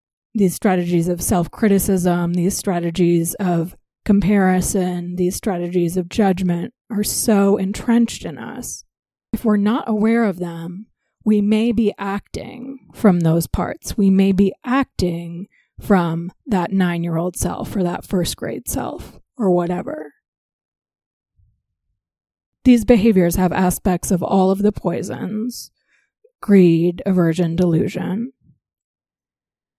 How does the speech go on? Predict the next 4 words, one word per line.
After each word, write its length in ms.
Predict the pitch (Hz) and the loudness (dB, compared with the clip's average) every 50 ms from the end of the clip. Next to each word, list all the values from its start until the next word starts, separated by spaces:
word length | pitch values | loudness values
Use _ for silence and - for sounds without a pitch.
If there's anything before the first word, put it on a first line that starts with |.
| _ _ - | _ _ 0
But 180 | 247 226 - | 0 2 4
delusion 840 | - 233 220 226 220 247 269 311 320 302 - 220 190 185 185 180 185 | 6 6 6 8 8 8 8 8 6 6 4 4 4 2 2 -2 -2
is 240 | - - 190 180 202 | -2 -2 -2 -2 -2
really 760 | 196 196 226 240 240 233 233 214 196 190 185 180 175 175 175 | 0 4 6 8 8 8 6 6 4 4 4 4 2 2 0